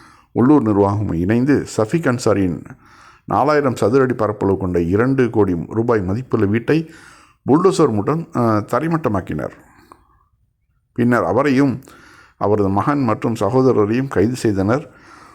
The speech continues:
மூன்று மாத சிறைவாசத்திற்கு பிறகு அவர்கள் பிணையில் விடுவிக்கப்பட்டனர்.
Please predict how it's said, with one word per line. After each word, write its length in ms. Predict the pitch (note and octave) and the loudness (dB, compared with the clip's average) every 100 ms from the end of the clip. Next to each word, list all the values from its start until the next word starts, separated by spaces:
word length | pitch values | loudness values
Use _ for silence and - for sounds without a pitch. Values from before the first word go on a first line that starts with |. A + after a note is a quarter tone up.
| _ | _
மூன்று 300 | - D#3 E3+ | 0 0 2
மாத 200 | D#3 C3+ | 2 2
சிறைவாசத்திற்கு 680 | A#2 B2 C3 C3 A#2+ A#2 G2+ | 2 2 2 2 0 -4 -4
பிறகு 200 | - B2 | -2 -2
அவர்கள் 420 | D#3 A2+ G#2+ C3+ D#3+ - | 2 0 0 -2 -4 -6
பிணையில் 320 | C3+ B2+ A#2 | 0 0 2
விடுவிக்கப்பட்டனர். 840 | C3 A2 G#2 G2+ E2+ - B1+ A#1+ | 0 -2 -4 -4 -8 -8 -10 -12